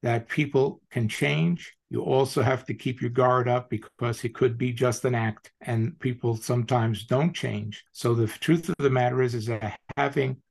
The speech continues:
a worldly amount of experience and knowing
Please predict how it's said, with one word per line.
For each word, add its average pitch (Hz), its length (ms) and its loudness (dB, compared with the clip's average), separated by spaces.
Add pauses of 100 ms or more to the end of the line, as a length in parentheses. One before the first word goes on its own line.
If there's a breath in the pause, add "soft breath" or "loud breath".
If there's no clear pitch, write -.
(100)
a 110 100 0 (340)
worldly 127 1040 2
amount 131 340 -2
of 113 80 -2
experience 117 920 -4 (120)
and 113 220 -2
knowing 127 440 0